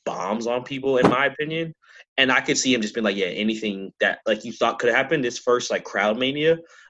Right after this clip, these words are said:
I need everything. Like, I need, I need it to be two nights, just all main events. Just any crazy match you could think of, like, Rock, Rock Roman, I need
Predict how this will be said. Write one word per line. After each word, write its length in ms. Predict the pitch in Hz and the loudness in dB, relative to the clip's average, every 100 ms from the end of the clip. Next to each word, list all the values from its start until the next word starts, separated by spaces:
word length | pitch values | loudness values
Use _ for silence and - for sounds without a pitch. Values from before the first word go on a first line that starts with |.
| - | -4
I 80 | 107 | 0
need 340 | 107 107 101 | 2 0 0
everything. 500 | 101 98 95 - 85 85 | -2 -4 -4 -8 -10 -10
Like, 120 | 98 | -4
I 80 | 113 | 0
need, 280 | 113 110 - - | 0 -2 -6 -2
I 40 | 123 | 0
need 120 | 143 | 0
it 60 | 127 | -2
to 60 | |
be 120 | 110 107 | -2 -4
two 180 | 147 | -2
nights, 360 | 131 117 113 - - _ - | 0 0 -2 -4 -10 _ -6
just 220 | 127 - | -6 -2
all 200 | 101 107 | 2 2
main 160 | 95 90 | 0 -6
events. 280 | 90 85 - | -8 -10 -4
Just 300 | 131 - - | -4 -4 -2
any 340 | 151 156 165 135 | 0 0 -2 -6
crazy 500 | - 127 127 117 117 | -4 0 0 0 0
match 240 | 107 107 | 0 0
you 40 | 107 | -4
could 120 | 214 | -8
think 180 | 107 110 | -6 -4
of, 120 | 110 | -2
like, 200 | 101 92 - - - | -4 -8 -12 -20 -2
Rock, 320 | 110 113 - - - 107 - | 2 2 0 -16 -18 -18 -8
Rock 280 | 110 107 104 | 0 0 2
Roman, 760 | 117 123 127 127 123 117 113 - - | 0 0 0 0 0 -2 -4 -8 -10
I 80 | 101 | -6
need 220 | 98 92 | -4 -6